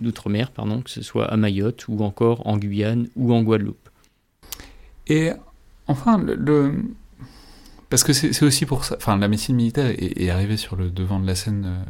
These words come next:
Speaker 2: pour ça, parce que le, le S S A a été mobilisé, mais au-delà parce qu'il y avait l'idée, il y avait cette idée que c'était une situation complètement exceptionnelle. On a beaucoup mobilisé la notion de guerre à ce moment-là, vraiment, euh, littéralement à toutes les sauces, mais aussi de, de médecine de guerre, quand il s'agissait de dire que,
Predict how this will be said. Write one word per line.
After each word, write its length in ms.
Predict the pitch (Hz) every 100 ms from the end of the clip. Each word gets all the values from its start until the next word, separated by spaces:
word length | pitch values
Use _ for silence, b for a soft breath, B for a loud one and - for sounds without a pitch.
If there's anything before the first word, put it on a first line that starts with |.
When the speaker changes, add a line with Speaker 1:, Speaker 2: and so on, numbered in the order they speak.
| - - -
Speaker 2:
pour 160 | 185 -
ça, 160 | 135
parce 220 | 113 82
que 100 | -
le, 220 | - 92 87
le 140 | 92
S 180 | 92 92
S 140 | 92
A 20 | 95
a 20 |
été 200 | 92 95
mobilisé, 380 | 95 101 131 156 B B B -
mais 60 |
au-delà 200 | 107 139
parce 180 | 143 110
qu'il 120 | 107
y 60 | 101
avait 160 | 98
l'idée, 520 | 98 98 110 104 147 143
il 20 | -
y 40 |
avait 100 | 85
cette 200 | - 90
idée 280 | 98 131 139
que 180 | - 85
c'était 300 | - - 87
une 80 |
situation 360 | - - 78 82
complètement 400 | - - 85 85
exceptionnelle. 460 | 80 - - 107 131
On 100 | 80
a 60 |
beaucoup 280 | 80 90 95
mobilisé 440 | 95 85 80 80 80
la 100 | 76
notion 260 | 73 -
de 100 | 78
guerre 280 | 80 113 120
à 40 |
ce 160 | - -
moment-là, 340 | 76 82 123 131 B B B B -
vraiment, 360 | 80 85 82
euh, 20 | - - -
littéralement 460 | 92 87 82 85
à 80 | 82
toutes 160 | - 107
les 60 |
sauces, 220 | 107 190
mais 120 | 113 107
aussi 360 | 117 - 170
de, 180 | 127 98
de 180 | - 95
médecine 340 | 92 92 95
de 120 | 90
guerre, 360 | 92 139 175 - B B B B B -
quand 240 | - 95 -
il 40 |
s'agissait 440 | - 95 95 -
de 80 | 123
dire 340 | 107 135 135 -
que, 460 | 98 107 123 117